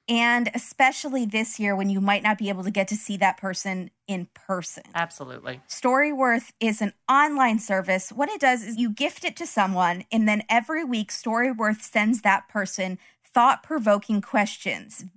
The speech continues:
Speaker 1: through their email. And they are questions about their memories, their personal thoughts,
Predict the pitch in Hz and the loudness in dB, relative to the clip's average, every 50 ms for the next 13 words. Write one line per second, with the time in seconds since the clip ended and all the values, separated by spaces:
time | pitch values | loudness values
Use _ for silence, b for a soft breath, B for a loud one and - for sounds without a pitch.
0 | _ _ - - 220 220 220 208 202 196 202 - 202 202 190 190 180 160 - - | _ _ -4 -2 0 0 2 4 4 2 2 0 -2 -2 -2 0 -2 -2 -4 -4
1 | - - B B B B B B _ - 220 220 220 220 214 220 220 214 b b | -6 -8 B B B B B B _ 0 2 4 4 4 4 4 4 2 b b
2 | b b _ - 233 233 240 240 240 233 220 - - 294 240 247 - - - 262 | b b _ -4 -2 0 2 2 0 0 -2 -2 0 0 0 0 -2 -6 -4 -2
3 | 247 233 226 214 - - 196 190 202 196 190 - - 208 190 190 190 190 202 240 | 0 0 0 0 -2 -2 0 4 4 4 4 2 2 2 2 2 2 2 4 4
4 | 247 247 247 247 247 240 240 240 240 240 - - 208 196 190 - _ - - - | 4 4 4 2 2 2 2 2 0 0 0 0 0 0 0 -4 _ -8 -4 -2
5 | 214 202 - - 214 202 180 180 - - 220 208 208 208 208 202 - - | -2 0 -2 -2 -2 -2 -2 -2 0 2 4 4 6 4 4 2 -2 -6